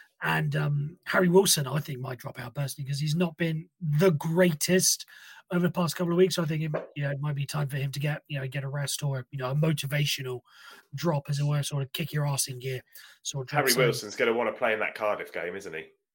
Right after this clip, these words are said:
Speaker 1: Yeah, he will, absolutely. Um, so I think, you know, keep him, keep him for that. So, yeah, so I think there will be, there will be coming, and, you know, I agree. I think, you know, Reed and Seri, get them in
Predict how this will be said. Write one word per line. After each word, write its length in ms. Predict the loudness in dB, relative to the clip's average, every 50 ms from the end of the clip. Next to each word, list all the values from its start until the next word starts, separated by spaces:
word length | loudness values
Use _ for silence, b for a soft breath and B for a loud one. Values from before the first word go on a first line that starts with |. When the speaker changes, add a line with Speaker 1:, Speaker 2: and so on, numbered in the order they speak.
| _ _ _ _ _ _
Speaker 1:
Yeah, 300 | 0 2 2 2 2 0 -4 -8 _ _ _
he 140 | -4 -2 0
will, 260 | 0 0 0 -2 -6 _ _ -6
absolutely. 680 | -4 -2 -2 -2 -4 -4 -4 -6 -8 -8 -10 -10 -6
Um, 420 | -2 -2 0 0 0 0 -2 -6 -10 _ _ _ -10
so 140 | -2 2 4
I 60 | 4
think, 160 | 6 6 4 6
you 80 | 4
know, 80 | 4 4
keep 240 | 4 2 2 4 4
him, 200 | 2 0 0 -2
keep 160 | -2 -2 -2 -2
him 60 | 0
for 80 | -2
that. 200 | -2 -4 -4 -4
So, 240 | -4 -2 -2 -2 -2 -4 -6 -10 _ _ _ _ _ _ _ _ -8
yeah, 220 | -6 -4 -4 -2
so 160 | -2 0 0
I 60 | 4 4
think 160 | 6 6 8
there 100 | 8 10
will 140 | 10 10 10
be, 240 | 8 6 4 4 B B B B B B _
there 100 | 2 4
will 120 | 6 6 6
be 80 | 6
coming, 180 | 4 2 0 0 -2 -4 -2
and, 240 | -2 -2 -2 -2 -4 -8
you 60 | -8
know, 120 | -6 -4 -2
I 120 | -2 -4
agree. 260 | -4 -6 -6 -6 -6
I 40 | -8
think, 280 | -6 -6 -6 -6 -6 -6
you 120 | -8 -8 -6
know, 40 | -6
Reed 280 | -2 -2 0 0 -2
and 100 | -2 -4
Seri, 400 | -4 -4 -4 -4 -4 -6 -8 -8 -8
get 160 | -8 -8 -6
them 200 | -8 -8 -8 -6
in 180 | -6 -6 -8